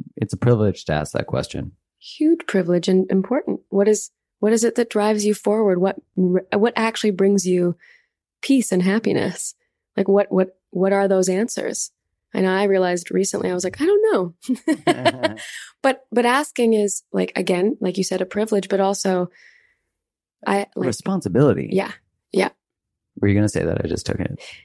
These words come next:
Speaker 2: You, it's okay. You can take it. This is yours. <laughs>
Speaker 1: <laughs>
Speaker 2: But it is, it's like, and, and you might think that you're not allowed to find it,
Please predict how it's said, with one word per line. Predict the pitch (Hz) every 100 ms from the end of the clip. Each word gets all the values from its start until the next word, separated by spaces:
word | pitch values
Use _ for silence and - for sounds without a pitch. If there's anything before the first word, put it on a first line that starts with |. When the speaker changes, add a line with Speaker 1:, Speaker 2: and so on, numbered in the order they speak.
| _ -
Speaker 2:
You, | 208 -
it's | 208 214
okay. | 214 196
You | 196
can | 196 185
take | 190 -
it. | - -
This | -
is | - -
yours. | - -
<laughs> | 247
Speaker 1:
<laughs> | 262 311 349 - 359 208 214 - 156 - 185
Speaker 2:
But | 285 302
it | 302
is, | 403
it's | - 262
like, | 277 -
and, | 262 269 262 - - -
and | 247
you | 240 240
might | 226 233 -
think | 226 220
that | 226 214
you're | 214
not | 208 208
allowed | 202 196 202 247
to | -
find | 226 190 180 180
it, | 180 180 -